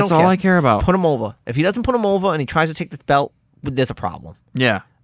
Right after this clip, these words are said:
Speaker 1: there
Speaker 2: But
Speaker 1: definitely is.
Speaker 2: But I love, I, I love the big ending off the ladder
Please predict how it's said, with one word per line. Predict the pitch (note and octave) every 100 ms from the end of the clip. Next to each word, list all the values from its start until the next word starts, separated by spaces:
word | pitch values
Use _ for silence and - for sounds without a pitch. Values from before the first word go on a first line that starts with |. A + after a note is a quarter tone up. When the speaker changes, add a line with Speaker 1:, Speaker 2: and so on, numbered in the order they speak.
| _ -
Speaker 1:
there | B2+
Speaker 2:
But |
Speaker 1:
definitely | C#3+ B2+ B2+ A#2 G2+
is. | F#2+ - _ _
Speaker 2:
But | D#3+ C#3+ - _ _ -
I | C#3+
love, | D3 C#3+ D#3 E3 D3+ - _ _ _ -
I, | C#3 C3+ - _ _ _ _ _
I | C3
love | C3 E3+
the | E3
big | D3 D#3
ending | C#3 C#3+ C#3
off | C3
the | -
ladder | A#2+ G#2+ G#2